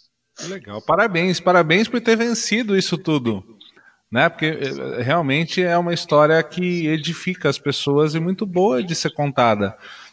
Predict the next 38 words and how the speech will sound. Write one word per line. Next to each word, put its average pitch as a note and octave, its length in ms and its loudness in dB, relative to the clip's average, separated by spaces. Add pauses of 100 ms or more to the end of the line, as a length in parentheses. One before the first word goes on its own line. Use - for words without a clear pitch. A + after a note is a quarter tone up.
(120)
Que C#3+ 60 -4
você C#3+ 220 2
possa E3+ 340 4 (180)
levar D#3 440 6
a G3 40 4
tua F3+ 160 2
história F3 600 4 (380)
pra D#3 140 4
mais F3 340 2
irmãos E3+ 340 2
conhecerem, D#3+ 960 0 (260)
né? C3+ 140 4
Que - 120 0
essa, E3 200 4
as C#3+ 200 0
suas, D3+ 200 0
suas, C#3 420 -2
suas - 340 -6
palavras D3 600 2
e C3 60 -2
a - 20 -4
sua C#3 180 -4
mensagem C3 520 0
vá, C#3+ 140 4
vá C#3 220 0
ao F#3 140 6
vento D3+ 420 -2
mesmo. C#3+ 340 -6 (380)
E D3 60 -6
que F3 160 0
Ansan F3+ 720 4
leve C#4 320 4
esse A3+ 200 -2
vento F#3 280 -2
pra G3 120 -4
todo, A#3 440 -2
to-, - 240 -6
todo, F#3+ 320 0